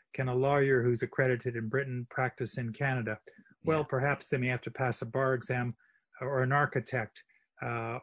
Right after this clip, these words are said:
Speaker 1: or an engineering firm. You know, data is now the new gold. And so how are we gonna manage that? The data flows, I think, is gonna be something important.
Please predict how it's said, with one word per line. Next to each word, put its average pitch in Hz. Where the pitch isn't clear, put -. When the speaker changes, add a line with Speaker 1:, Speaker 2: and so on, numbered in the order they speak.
Speaker 1:
or 135
an 123
engineering 135
firm. 117
You 131
know, 131
data 151
is 131
now 127
the 117
new 131
gold. 127
And 120
so 135
how 147
are 156
we 143
gonna 127
manage 131
that? 123
The 131
data 147
flows, 123
I 117
think, 120
is 113
gonna 120
be 117
something 120
important. 123